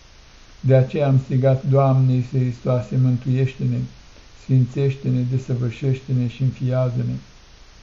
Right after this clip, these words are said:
Doamne Iisuse Hristoase, Arhereul cel Ceresc, Cel care taina înțelegerii ne-ai dăruit, când pentru noi ai rostit: „Fericiți sunt ochii voștri că văd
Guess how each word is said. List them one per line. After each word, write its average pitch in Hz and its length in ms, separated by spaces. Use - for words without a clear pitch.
Doamne 147 520
Iisuse 139 280
Hristoase, 135 580
Arhereul 127 500
cel 120 220
Ceresc, 123 420
Cel 139 180
care 135 320
taina 139 440
înțelegerii 131 680
ne-ai 127 280
dăruit, 127 420
când 131 160
pentru 131 320
noi 127 240
ai 127 140
rostit: 127 420
„Fericiți 135 540
sunt 131 240
ochii 139 260
voștri 135 520
că 143 60
văd 127 260